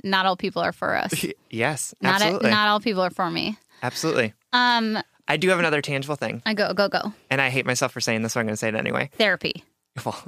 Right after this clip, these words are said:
Speaker 2: that. Uh, but also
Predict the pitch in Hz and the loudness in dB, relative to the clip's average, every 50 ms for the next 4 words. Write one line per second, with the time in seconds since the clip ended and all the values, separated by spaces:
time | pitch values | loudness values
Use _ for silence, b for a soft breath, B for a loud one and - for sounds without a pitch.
0 | - _ _ - 120 98 110 - B B B B B B _ - 135 131 131 127 | -20 _ _ 0 2 2 0 -2 B B B B B B _ 0 2 2 4 4
1 | 123 120 120 123 - _ _ _ _ _ - 147 139 - 139 143 147 - 185 175 | 4 4 2 0 -2 _ _ _ _ _ 0 0 2 4 2 2 2 2 4 4
2 | 175 175 180 | 4 4 2